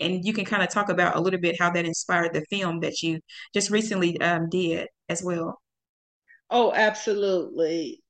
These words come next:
Speaker 2: You know, almost immediately after meeting my husband, I knew something was wrong. I met him November the first, nineteen ninety-nine. And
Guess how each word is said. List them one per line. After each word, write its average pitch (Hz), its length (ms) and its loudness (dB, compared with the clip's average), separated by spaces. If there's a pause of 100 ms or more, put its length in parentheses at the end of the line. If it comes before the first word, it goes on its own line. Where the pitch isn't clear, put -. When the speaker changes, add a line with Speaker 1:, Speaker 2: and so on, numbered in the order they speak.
(180)
Speaker 2:
You 233 180 2
know, 214 280 4
almost 233 500 4 (1200)
immediately 196 1300 4 (640)
after 220 320 2
meeting 208 320 2
my 190 140 2
husband, 190 480 0
I 202 80 2
knew 202 200 4
something 165 460 -6
was 156 240 -10
wrong. 147 480 -12 (200)
I 196 140 -4
met 196 240 0
him 208 320 4
November 233 880 6
the 233 120 -2
first, 220 520 0
nineteen 196 480 0
ninety-nine. 170 960 0 (840)
And 214 800 6